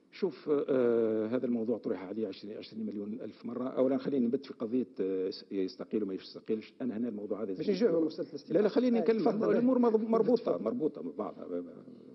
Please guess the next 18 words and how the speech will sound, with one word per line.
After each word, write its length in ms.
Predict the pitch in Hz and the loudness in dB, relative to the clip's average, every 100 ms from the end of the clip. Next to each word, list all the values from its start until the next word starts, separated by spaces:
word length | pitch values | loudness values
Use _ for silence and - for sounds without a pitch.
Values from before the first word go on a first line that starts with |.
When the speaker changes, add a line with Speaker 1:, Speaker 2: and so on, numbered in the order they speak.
| - - _ - | -20 -20 _ -18
Speaker 1:
تفصليش 440 | - 123 113 - | -12 -8 -8 -10
أنا. 100 | - _ _ _ _ _ - - - | -18 _ _ _ _ _ -20 -12 -6
الاستقالة، 580 | 151 - - - - - 139 | -6 -6 -8 -8 -8 -8 -8
أنا، 260 | 147 160 - - _ _ _ _ _ _ _ - - | -6 -8 -12 -20 _ _ _ _ _ _ _ -20 -6
آه، 260 | 98 90 - - _ | -4 -2 -4 -10 _
خدمت 340 | - 139 147 113 | -8 0 2 2
هالبلاد 320 | 104 113 120 | 0 0 0
هذه 160 | 127 123 | 0 2
دائمًا 320 | 127 123 123 | 0 0 -2
وأبدًا 320 | 120 113 117 | -4 -2 -4
ك-، 160 | - 98 | -2 -6
ك-، 300 | 95 - - - | -6 -10 -8 -4
ك-، 240 | 98 - - - | -4 -4 -10 -6
من 180 | 113 117 | 0 2
موقف 360 | 113 117 - | 0 -4 -2
ما 100 | 117 | 2
هو 140 | 113 107 | 4 4
الواجب، 380 | 107 113 120 | 4 2 0